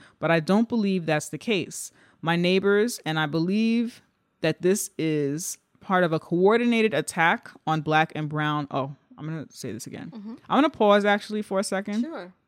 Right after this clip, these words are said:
Speaker 1: I wanted to say to your point about the shit that white people say. So Son of Baldwin is a writer, and if this were put together and put in the New York Times as a fucking op-ed,
Speaker 2: It, it would've
Speaker 1: niggas
Speaker 2: been
Speaker 1: would take
Speaker 2: ticket.
Speaker 1: this shit
Speaker 2: Yeah.
Speaker 1: as, like, valid
Speaker 2: Yep.
Speaker 1: theory.
Speaker 2: Mm-hmm.
Speaker 1: So yeah, so I just kinda wanna,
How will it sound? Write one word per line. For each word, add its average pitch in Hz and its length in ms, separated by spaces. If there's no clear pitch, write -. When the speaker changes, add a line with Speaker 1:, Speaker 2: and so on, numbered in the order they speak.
Speaker 1:
I 196 100
wanted 285 300
to 277 80
say 214 300
to 196 160
your 208 180
point 220 320
about 156 360
the 156 60
shit 190 200
that 151 160
white 147 200
people 175 260
say. 196 360
So 208 140
Son 226 220
of 240 100
Baldwin 208 340
is 180 100
a 160 60
writer, 156 540
and 151 420
if 185 220
this 226 240
were - 80
put 269 180
together 190 460
and 165 100
put 185 220
in 180 280
the 165 60
New 165 120
York 165 180
Times 170 460
as 139 140
a 135 60
fucking 151 340
op-ed, 156 500
Speaker 2:
It, - 20
it 233 220
would've - 160
Speaker 1:
niggas 185 60
Speaker 2:
been 220 80
Speaker 1:
would 170 100
take 190 180
Speaker 2:
ticket. 196 140
Speaker 1:
this 170 140
shit 233 240
Speaker 2:
Yeah. 202 160
Speaker 1:
as, 151 200
like, 151 140
valid 175 600
Speaker 2:
Yep. 175 340
Speaker 1:
theory. 185 400
Speaker 2:
Mm-hmm. 175 360
Speaker 1:
So 220 120
yeah, 240 220
so 196 100
I 202 140
just 262 120
kinda 277 220
wanna, 170 640